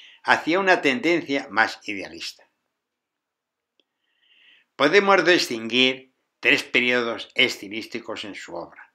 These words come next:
De su primera etapa sevillana es poco lo que nos ha llegado. La aportación más temprana fue el San Francisco y algunas obras menores. Hacia mil seiscientos treinta y cinco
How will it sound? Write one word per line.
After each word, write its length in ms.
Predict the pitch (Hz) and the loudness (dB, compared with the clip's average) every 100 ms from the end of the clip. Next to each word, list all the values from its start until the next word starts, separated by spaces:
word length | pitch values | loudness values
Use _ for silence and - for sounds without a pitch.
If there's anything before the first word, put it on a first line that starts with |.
| _ _ _ - | _ _ _ -20
De 120 | 92 | -14
su 160 | - 110 | -10 -8
primera 380 | 98 101 143 190 | -8 -2 4 6
etapa 680 | 180 - 156 - 95 - - | 4 10 10 10 4 -6 -10
sevillana 800 | - 90 80 90 151 123 95 - _ - - | -14 -12 -10 4 4 4 -6 -12 _ -20 -2
es 160 | 151 | -2
poco 300 | - 180 175 | 2 0 2
lo 140 | 165 135 | 0 0
que 80 | 143 | -2
nos 160 | 127 | 2
ha 80 | 139 | 4
llegado. 300 | 120 - - - _ _ _ - - | 4 -2 -10 -20 _ _ _ -20 -18
La 160 | - 131 | 4 4
aportación 640 | 123 143 - 131 135 180 170 | 6 2 4 -2 2 0 2
más 240 | 143 - | 0 -2
temprana 640 | 95 82 - 135 101 92 - | -12 -10 4 4 4 -6 -12
fue 320 | - 127 127 | -2 0 0
el 100 | 123 | -6
San 240 | 110 120 - | -4 -4 -4
Francisco 680 | 90 80 - 90 - - _ _ - - _ | -10 -16 -18 -12 -12 -12 _ _ -20 -20 _
y 120 | 117 | -4
algunas 440 | 120 127 160 127 - | -2 0 0 0 0
obras 340 | 127 139 101 | 0 0 -2
menores. 640 | 95 92 104 85 - - _ _ - - _ | -10 -2 -2 -2 -12 -20 _ _ -20 -20 _
Hacia 380 | - 127 123 127 | 4 4 4 0
mil 260 | 123 165 185 | 0 -4 -2
seiscientos 680 | - 107 - 156 147 - - | -4 -6 -2 -4 -4 -10 -2
treinta 280 | 143 143 - | -2 -2 -8
y 60 | |
cinco 520 | - 131 107 90 82 | -2 0 0 -4 -16